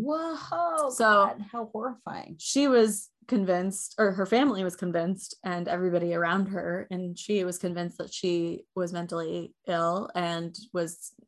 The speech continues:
Speaker 2: going to be institutionalized because she had such bad bipolar or schizophrenia. Basically, she had symptoms of schizophrenia.
Speaker 1: Wow.
Speaker 2: And instead, she didn't actually have schizophrenia. She just had a really intense autoimmune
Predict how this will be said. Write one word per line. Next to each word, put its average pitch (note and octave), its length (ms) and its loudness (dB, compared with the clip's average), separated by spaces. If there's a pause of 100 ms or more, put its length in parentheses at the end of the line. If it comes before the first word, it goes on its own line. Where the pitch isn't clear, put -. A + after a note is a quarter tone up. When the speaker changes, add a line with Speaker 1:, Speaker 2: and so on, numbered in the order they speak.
(120)
Speaker 2:
going F3 280 -2
to E3+ 120 -6
be E3+ 140 -2
institutionalized D#3+ 1040 -6
because F3 260 -10
she E3+ 280 -6
had E3 280 -8
such - 400 -4
bad E3 320 -2
bipolar G3 760 0
or E3+ 160 -2
schizophrenia. - 760 -12
Basically, A3+ 280 4
she G3 120 0
had F#3 120 2
symptoms F3 340 -6
of E3+ 100 -8
schizophrenia. E3 640 -6
Speaker 1:
Wow. D#3 380 -4 (320)
Speaker 2:
And F3+ 420 2
instead, C#4 640 4
she - 120 -10
didn't F#3+ 200 2
actually G#3+ 320 2
have A#3 200 2
schizophrenia. G3 720 -2
She G3 560 0 (200)
just F#3 300 -2
had F3 420 0 (100)
a F3+ 160 0
really F3 420 0
intense F3 380 -6
autoimmune F#3 680 2